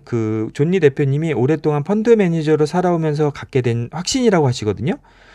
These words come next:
주가의 오르내림을 맞추는 것은 불가능하고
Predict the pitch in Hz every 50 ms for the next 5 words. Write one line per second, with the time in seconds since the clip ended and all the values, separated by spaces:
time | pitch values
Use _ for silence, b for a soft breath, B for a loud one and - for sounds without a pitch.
0 | b b b b b b - 156 156 - - 208 185 190 208 196 165 143 143 160
1 | 170 156 160 160 156 160 160 156 143 117 - - - 143 143 135 127 117 - -
2 | 143 135 131 - - 127 127 139 147 147 147 143 143 135 131 117 110 - 110 135
3 | 160 180